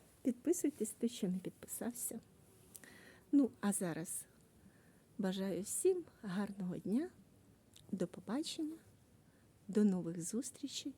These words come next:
З вами була Наталія у своєму трояндовому саду серед своїх красунь, улюблениць і неперевершеної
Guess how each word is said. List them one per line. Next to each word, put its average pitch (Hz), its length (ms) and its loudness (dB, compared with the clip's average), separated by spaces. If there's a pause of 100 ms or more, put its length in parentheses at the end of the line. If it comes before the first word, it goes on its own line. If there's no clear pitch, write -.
(1160)
З - 120 -4
вами 190 300 2
була 226 280 4
Наталія 269 640 4 (1120)
у 370 80 4
своєму 381 480 8
трояндовому 208 840 2
саду 180 440 -4
серед 180 340 -4
своїх 190 360 -2
красунь, 254 680 -2 (180)
улюблениць 190 960 -2 (600)
і 330 200 4 (380)
неперевершеної 247 1300 0